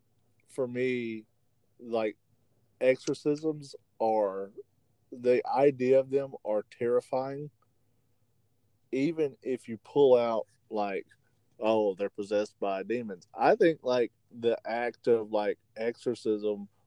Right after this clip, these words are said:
was performed on lots of people who were not possessed by any demons.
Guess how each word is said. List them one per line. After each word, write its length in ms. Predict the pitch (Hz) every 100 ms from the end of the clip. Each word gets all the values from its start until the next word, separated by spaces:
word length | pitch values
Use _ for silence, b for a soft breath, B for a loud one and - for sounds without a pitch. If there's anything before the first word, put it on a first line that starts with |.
| _
was 260 | 110 104 98
performed 500 | - 104 113 110 107
on 160 | 101 90
lots 320 | 95 104 -
of 100 | 104
people 460 | 104 104 101 98 90 _
who 80 | 104
were 180 | 98 90
not 600 | 87 92 95 98 - - _ _ _ _ _ _ _
possessed 480 | 120 104 104 95 -
by 220 | 95 90
any 160 | 92 87
demons. 600 | 92 90 85 80 -